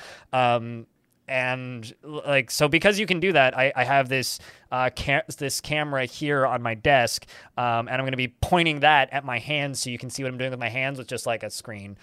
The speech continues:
up on the thing. So I'll have, like, a little hand controller and then, like, the screen, and yes, I am going to stream them.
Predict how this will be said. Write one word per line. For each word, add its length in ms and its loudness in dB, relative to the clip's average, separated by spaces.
up 160 -8
on 60 -6
the 60 -10
thing. 200 -6
So 120 -4
I'll 60 2
have, 100 2
like, 100 2
a 40 -2
little 120 0
hand 260 0
controller 460 6
and 180 0
then, 80 -6
like, 140 -4
the 60 -12
screen, 260 -4
and 80 -8
yes, 180 -12
I 60 -18
am 100 -20
going 220 -20
to 80 -20
stream 240 -20
them. 160 -20